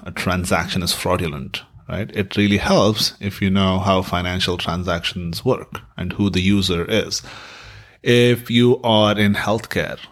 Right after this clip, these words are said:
right, and if you're trying to determine, "Hey, can I, can I optimize wait times?" Right? Or,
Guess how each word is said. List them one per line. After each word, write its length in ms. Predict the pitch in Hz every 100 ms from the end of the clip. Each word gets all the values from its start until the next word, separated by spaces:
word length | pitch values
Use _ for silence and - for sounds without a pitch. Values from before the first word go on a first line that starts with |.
| _ _ _ -
right, 200 | 92 92
and 180 | 101 98
if 160 | 95
you're 160 | 95 92
trying 360 | - 95 98 101
to 80 |
determine, 840 | 90 87 - 98 95 98 92 90 90 - - -
"Hey, 260 | - 131 107
can 200 | - 98
I, 460 | 101 98 92 92 - - - _
can 140 | - 98
I 280 | 95 92 -
optimize 1000 | 98 92 - 98 92 90 87 87 87 - -
wait 220 | 90 90
times?" 440 | - - - -
Right? 200 | 101 98
Or, 320 | 104 117 117